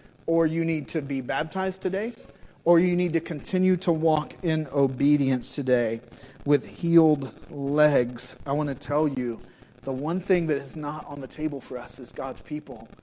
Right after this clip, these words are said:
is to stop. To be alive is to change. There's no neutral. There's no neutral. We can't stay in neutral.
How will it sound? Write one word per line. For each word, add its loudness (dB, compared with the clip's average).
is -10
to -12
stop. -10
To -2
be 0
alive 2
is -6
to -10
change. -10
There's 2
no 2
neutral. -2
There's -4
no 4
neutral. 2
We -4
can't -2
stay 0
in 0
neutral. 0